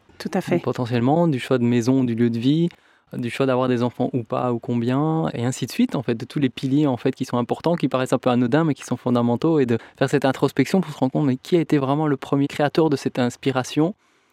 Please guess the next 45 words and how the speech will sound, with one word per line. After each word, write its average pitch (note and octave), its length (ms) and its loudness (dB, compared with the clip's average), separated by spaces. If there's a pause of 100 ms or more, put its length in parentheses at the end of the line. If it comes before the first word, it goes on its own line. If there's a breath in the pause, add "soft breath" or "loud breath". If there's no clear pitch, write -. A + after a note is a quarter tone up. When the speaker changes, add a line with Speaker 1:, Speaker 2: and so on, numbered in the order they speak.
(280)
Speaker 2:
de A#2+ 760 2
l'identifier, C3+ 840 0
et C3+ 60 2
puis - 140 -2
de C3+ 60 0
la B2+ 60 2
reconnaître C3+ 640 0
à C3 40 -2
sa B2+ 160 -2
juste B2+ 240 -2
valeur, C3+ 320 2
et C#3 40 0
de - 60 -10
savoir C#3 300 0
que C3+ 100 2
si, - 240 -4
en B2 120 2
fait, C3+ 300 2 (400 soft breath)
on A#2+ 80 0
ne B2 40 4
la B2 60 2
respecte B2 560 -2
pas, D#3+ 400 -2
finalement, B2+ 420 0
on A#2+ 120 -2
va A2+ 400 -2
créer C3+ 180 2
des B2+ 100 2
conflits. C#3+ 420 0 (140)
Speaker 1:
Absolument. F3 600 -2
Speaker 2:
Parce C3+ 180 -6
que C3 60 -8
cette B2 160 -8
personne C3+ 180 0
ne B2+ 60 2
va A#2+ 60 0
pas D#3+ 100 -2
se - 120 -12
sentir B2 300 -4
reconnue C#3 540 2
et A#2+ 60 0
respectée B2 560 -2
dans A#2 420 0
cette, - 340 -12
euh, A#2 320 -6